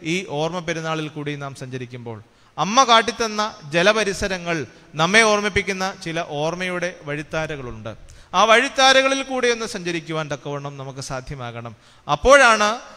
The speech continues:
അമ്മയുടെ ഈ ഓർമ്മ പെരുന്നാൾ നമ്മുടെ ജീവിതത്തിൽ കൂടി,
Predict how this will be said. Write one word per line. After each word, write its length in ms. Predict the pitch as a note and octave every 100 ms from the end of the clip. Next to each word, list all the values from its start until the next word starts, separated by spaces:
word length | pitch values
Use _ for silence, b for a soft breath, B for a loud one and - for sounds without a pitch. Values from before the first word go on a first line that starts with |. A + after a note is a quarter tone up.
| -
അമ്മയുടെ 580 | D#3 G3 A#3+ A#3+ A3+ A3 G3+
ഈ 160 | F#3 G#3
ഓർമ്മ 360 | F#3+ G#3+ A#3+
പെരുന്നാൾ 520 | A#3 G#3+ G3+ G3 G3+ - B D#3
നമ്മുടെ 300 | E3+ G3 F#3
ജീവിതത്തിൽ 640 | E3+ G3 A#3 A#3+ A#3+ A3+
കൂടി, 460 | G#3 F3 D#3+ B2+